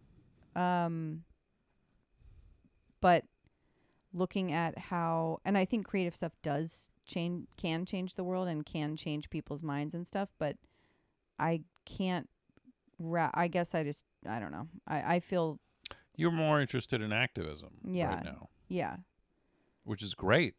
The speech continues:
Speaker 2: We
Speaker 1: Yeah.
Speaker 2: need those people too.
Speaker 1: Yeah, exactly. And if all you can do is just watch stuff,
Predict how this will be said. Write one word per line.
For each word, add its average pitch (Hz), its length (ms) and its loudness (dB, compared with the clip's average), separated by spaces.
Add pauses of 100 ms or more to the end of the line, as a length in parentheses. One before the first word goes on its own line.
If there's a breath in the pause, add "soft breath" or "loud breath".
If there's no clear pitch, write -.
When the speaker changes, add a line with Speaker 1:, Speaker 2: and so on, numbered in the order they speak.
(400)
Speaker 2:
We 98 160 0
Speaker 1:
Yeah. 123 80 4
Speaker 2:
need 120 140 0
those 113 260 4
people 98 320 -2
too. 143 420 0
Speaker 1:
Yeah, 170 220 -4
exactly. 190 640 -8 (1000)
And 185 160 0
if 185 280 -4
all 175 300 0
you 185 160 -2
can 180 160 -2
do 180 160 0
is 208 120 0
just - 240 -12
watch 185 260 -10
stuff, 233 220 -6